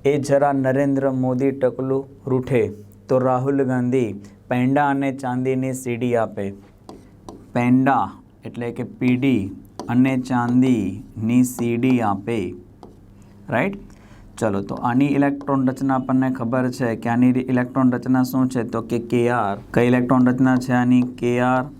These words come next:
ઓકે? ફોર ડી ફાઈવ એસ, ફાઈવ એસ ટુ, ફોર ડી ટેન, અને કે આર, ફોર ડી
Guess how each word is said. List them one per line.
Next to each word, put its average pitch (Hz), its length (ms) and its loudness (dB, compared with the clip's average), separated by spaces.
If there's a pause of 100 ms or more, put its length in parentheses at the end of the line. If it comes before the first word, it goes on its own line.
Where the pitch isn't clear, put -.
(120)
ઓકે? 151 380 -2 (800)
ફોર 120 260 2
ડી 131 400 2 (1160)
ફાઈવ 98 260 -2
એસ, - 260 -14
ફાઈવ 110 260 0
એસ 113 220 -4
ટુ, 202 180 4 (680)
ફોર 107 220 -2
ડી 104 140 0
ટેન, 139 440 0 (1500)
અને 110 240 2
કે 120 220 2
આર, 131 300 2 (1080)
ફોર 107 260 2
ડી 135 320 2